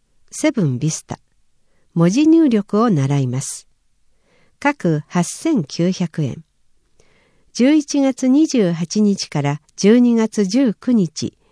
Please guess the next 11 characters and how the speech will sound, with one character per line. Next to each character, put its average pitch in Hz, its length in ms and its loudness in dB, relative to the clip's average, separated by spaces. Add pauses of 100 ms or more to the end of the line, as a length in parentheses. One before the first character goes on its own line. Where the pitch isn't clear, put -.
毎 233 240 2
週 294 320 0
木 226 360 0
曜 320 200 2
の 139 180 -2
午 175 240 0
前。 120 180 -4 (680)
一 294 420 0
二 294 360 4
零 170 300 4
二。 160 380 0